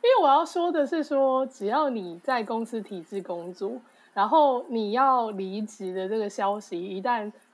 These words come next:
散发出去，就会突然有很多跟你也没有那么熟的同事私底下想要找你聊聊。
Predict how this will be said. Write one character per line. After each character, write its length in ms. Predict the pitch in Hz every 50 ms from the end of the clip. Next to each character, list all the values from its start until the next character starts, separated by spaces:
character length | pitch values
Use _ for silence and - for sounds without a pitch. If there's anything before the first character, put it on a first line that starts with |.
| _ _ _ _ _ _ _
散 320 | - - 311 254 226 202
发 240 | 190 214 196 196 208
出 220 | 202 - 202 202
去， 340 | 185 - - 208 185 170 190 - _ _ _ _ _
就 140 | - 415 -
会 140 | - 403 311
突 140 | - 370 370
然 160 | 339 285 233
有 120 | 233 240
很 180 | 214 240 208 190
多 260 | 185 220 233 240 233
跟 200 | 233 - 330 339
你 80 | 339 277
也 120 | 214 190
没 120 | 180 185 214
有 140 | 247 208
那 80 | 202 226
么 120 | 220 214
熟 300 | 208 - - 185 170 175
的 80 | 185 185
同 240 | - 185 170 180 185
事 220 | - 240 226 196
私 200 | 190 - 240 240
底 160 | 220 208 180
下 200 | 175 - 202 190
想 200 | 180 - 175 160
要 80 | 180 202
找 200 | 190 185 175 180
你 160 | 180 185 185
聊 260 | 190 214 240 - - 226 220
聊。 280 | 233 285 311 294 262